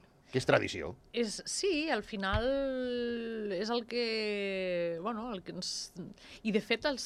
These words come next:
Speaker 2: pinyons aquest any anaven molt cars, perquè
Speaker 1: Molt.
Speaker 2: a casa el, a, els fem nosaltres, i, i sí que és veritat que no és, no, no és barat, i menys el de pinyons, no? Però al final el que t'acaba cridant l'atenció és el de sempre, no?
Speaker 1: Sí.
Speaker 2: I, i sí,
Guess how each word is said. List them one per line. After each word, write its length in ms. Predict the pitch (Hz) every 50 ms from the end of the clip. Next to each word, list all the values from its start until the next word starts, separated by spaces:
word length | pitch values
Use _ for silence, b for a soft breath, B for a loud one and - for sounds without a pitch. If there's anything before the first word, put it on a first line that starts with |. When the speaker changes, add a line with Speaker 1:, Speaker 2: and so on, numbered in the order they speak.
| - -
Speaker 2:
pinyons 320 | - 190 190 196 208 220
aquest 220 | 233 208 196 - -
any 140 | 185 185 180
anaven 280 | 180 175 175 170 175 185
molt 180 | 208 285 302 -
cars, 300 | - 202 214 262 - -
perquè 160 | - 202 202
Speaker 1:
Molt. 180 | 208 - 214 185
Speaker 2:
a 60 | 175
casa 300 | - 202 208 208 240 247
el, 80 | 226 202
a, 200 | - - 175 170 156 - -
els 140 | 175 - -
fem 140 | 214 214 220
nosaltres, 640 | 214 190 190 185 190 196 - 262 320 381 359 - - B B B B B
i, 380 | - 208 208 208 202 202 196 196
i 60 | 208
sí 100 | - 226
que 100 | 190 247 254
és 20 |
veritat 240 | 254 277 269 277 - -
que 80 | - 226
no 140 | 220 220 214
és, 80 | 208 -
no, 380 | - 196 208 208 202 196 190 180
no 160 | 202 220 233
és 20 |
barat, 380 | 226 233 214 208 214 - - -
i 60 | 190
menys 240 | 185 180 196 190 226
el 80 | 220 190
de 80 | 180 180
pinyons, 480 | - - 165 170 165 147 - 131 151
no? 120 | 208 233 220
Però 80 | 254 220
al 80 | -
final 260 | - 185 190 208 262 311 B B B B B B -
el 100 | 190 190
que 140 | - 196 185 185 185 180 180 185 185 180 180 175 190
t'acaba 260 | 185 - 190 190 233 220
cridant 240 | 240 240 233 226 226
l'atenció 460 | 226 220 - 208 - - - 240 262
és 80 | 240 247
el 80 | 240 214
de 80 | 208
sempre, 500 | 180 - - 214 247 233 226 - - 160 147 - - - _ - -
no? 140 | 180 214
Speaker 1:
Sí. 100 | - 87 76 76 71 - b b b b b b b -
Speaker 2:
I, 160 | 208 196 185 180 175 175 165 160 160 160 160 147 147 143 143 156 165 -
i 120 | - - 175
sí, 220 | - - - 180